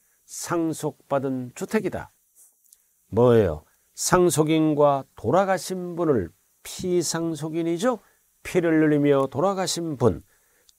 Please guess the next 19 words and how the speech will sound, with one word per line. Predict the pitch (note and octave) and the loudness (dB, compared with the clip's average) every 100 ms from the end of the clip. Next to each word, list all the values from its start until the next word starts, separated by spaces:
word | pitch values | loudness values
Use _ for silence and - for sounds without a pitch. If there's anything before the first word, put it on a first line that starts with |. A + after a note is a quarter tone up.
| _ | _
밑줄고 | B2+ C3+ - C#3 G#2+ G2 D2+ - | -2 -2 2 0 2 -4 -6 -4
동일 | A#2 D#3 F3+ F3+ | 0 2 2 0
세대. | D#3 - F#2 - - _ _ _ _ _ _ | -2 -6 -6 -10 -20 _ _ _ _ _ _
그럴 | C3+ C#3+ C#3 | 4 8 6
때는 | A#2+ C#3 B2+ B2 | 4 0 2 0
상속계 | A2+ - F#3+ G#3 - G3 - - E3+ | -4 -6 -4 -4 -4 -6 -6 -6 -4
시전의 | - F3+ E3+ E3 D3+ | -2 -2 0 -2 -4
상속인과 | - E3 D3+ D3 B2+ A#2+ G#2+ F2+ D2+ _ _ _ _ | -6 -6 -4 -2 0 0 2 0 -2 _ _ _ _
피상속인이 | - - E3+ D#3 - D#3 D#3 D3 D3+ D3 D3 D3 C#3 | -8 0 2 2 2 2 2 0 -2 0 2 0 -2
동일 | B2+ C3+ C3+ C3+ | 0 0 2 0
선-, | - C3 A#2 - _ _ | -4 -6 -8 -12 _ _
세대로 | - - C3 B2+ A#2+ A2+ | -8 2 4 6 4 2
거주하고 | - - B2+ A3 G3+ F#3 F#3+ F#3 F3+ | -2 -2 0 0 0 0 -2 -2 -4
보유한 | - F3+ F3 F3 D#3+ D#3+ | 0 0 2 0 -2 -4
기간을 | D#3+ D#3 D3+ D3 - | -2 -2 -2 -4 -8
통산한다. | - C3+ B2 G#2+ A2 F2+ D#2+ D#2 D2 C#2+ D2+ C3+ - _ _ _ _ _ _ | -8 -6 -4 -6 -6 -8 -10 -12 -14 -10 -4 -4 -4 _ _ _ _ _ _
그래서 | - C3 B2+ | -4 0 0
돌아가신 | - G2+ E3+ F#3+ F#3+ - F3+ E3+ | -2 0 0 2 -2 -4 -8 -8
분이 | D#3+ C3+ F#2 D#2+ | -2 0 0 -6